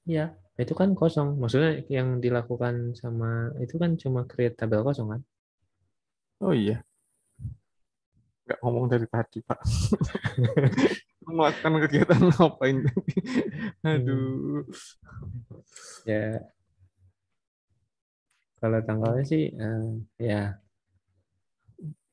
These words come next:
Speaker 2: Iya ya. Hmm. Betul. S D P. Apa nih, Pak?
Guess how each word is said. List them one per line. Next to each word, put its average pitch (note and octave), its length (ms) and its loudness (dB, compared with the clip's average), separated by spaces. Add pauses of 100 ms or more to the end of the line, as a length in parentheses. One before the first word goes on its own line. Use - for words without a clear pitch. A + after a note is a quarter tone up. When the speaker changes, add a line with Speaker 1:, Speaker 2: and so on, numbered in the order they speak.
(580)
Speaker 2:
Iya B2 320 0
ya. G#3+ 200 0 (280)
Hmm. F#3+ 320 -6 (960)
Betul. C3 460 -10 (3750)
S - 80 -20 (120)
D B2+ 220 -4 (240)
P. - 20 -18 (1040)
Apa E3+ 160 -8
nih, E3 140 0
Pak? - 120 -2